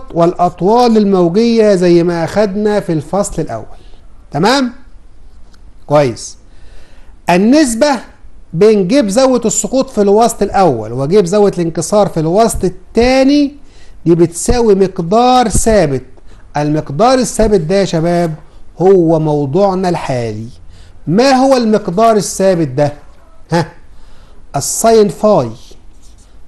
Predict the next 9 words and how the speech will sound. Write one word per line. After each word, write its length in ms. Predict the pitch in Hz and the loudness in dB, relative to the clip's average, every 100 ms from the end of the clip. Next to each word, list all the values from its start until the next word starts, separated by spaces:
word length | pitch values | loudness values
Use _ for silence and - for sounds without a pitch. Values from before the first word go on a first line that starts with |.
| - - | -18 -6
على 300 | 156 175 151 | 0 2 2
الساين 520 | - - 208 175 165 | 0 -2 2 2 0
سيتا 520 | - 262 262 269 247 - - - - - - - - - - | -2 -2 0 -2 -4 -6 -20 -20 -20 -20 -20 -20 -20 -20 -12
هتساوي 840 | - 156 - 226 226 170 139 127 - - 139 | -6 -6 -2 0 2 2 0 -4 -10 -12 -4
في 160 | 202 214 | 0 2
وان 580 | 254 277 269 277 277 - - - | 2 0 -4 -4 -6 -8 -18 -12
على 460 | 147 156 165 170 160 | -6 -2 0 0 0
في 220 | 240 254 | -2 -2
تو 480 | 254 277 302 302 | -2 -2 0 -2